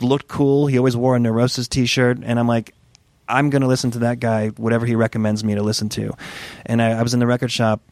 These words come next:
one day. I think I was prefacing some show, uh, but I was just kind of perusing through the seven inches, and Jeff was in there, and I had never met him, but Kyle knew him from him going in there looking at records, and he introduced us. And,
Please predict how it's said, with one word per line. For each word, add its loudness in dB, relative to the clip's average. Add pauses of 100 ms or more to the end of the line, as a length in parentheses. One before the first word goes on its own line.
(100)
one 0
day. 0 (400)
I 0
think 2
I 2
was 2
prefacing 0
some -2
show, 2
uh, 0 (400)
but 4
I 6
was 2
just -4
kind 2
of 0
perusing 4
through 2
the 0
seven 0
inches, 0
and 0 (380)
Jeff 2
was 4
in 6
there, 2 (320)
and 2
I 4
had 4
never 4
met 2
him, 4
but -2
Kyle 2
knew 0
him -2 (480)
from 2
him 2
going 2
in 0
there 2
looking 0
at -2
records, 0
and -2
he 2
introduced 4
us. 2
And, 2